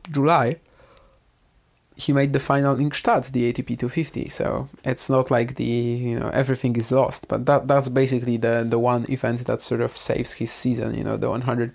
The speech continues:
fifty points that he got there. Because without the one hundred and fifty points that he got there, he would currently be, yeah, outside the top one hundred.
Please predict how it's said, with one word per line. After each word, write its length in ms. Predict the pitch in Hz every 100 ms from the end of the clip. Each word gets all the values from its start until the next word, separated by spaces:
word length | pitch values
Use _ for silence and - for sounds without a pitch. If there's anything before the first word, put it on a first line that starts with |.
| _ -
fifty 420 | - 120 - 113
points 440 | - 104 - -
that 180 | - 107
he 140 | - 117
got 260 | - 123
there. 260 | 120 113 117 - - - - -
Because 320 | - 123 117
without 460 | 127 123 135 131 131
the 220 | 131 123
one 180 | 123 123
hundred 320 | 131 127 127
and 160 | 123 123
fifty 340 | 131 123 -
points 460 | 127 135 139 147 -
that 200 | 131 127
he 160 | 135
got 280 | 131 135 135
there, 260 | 131 139 147
he 240 | 143 127
would 260 | 127 127 -
currently 540 | - 131 123 131 131
be, 600 | 131 123 123 123 123 123 -
yeah, 300 | - 120 -
outside 380 | - - - 127
the 60 | 127
top 220 | 127 -
one 120 | 123
hundred. 560 | 123 123 123 127 -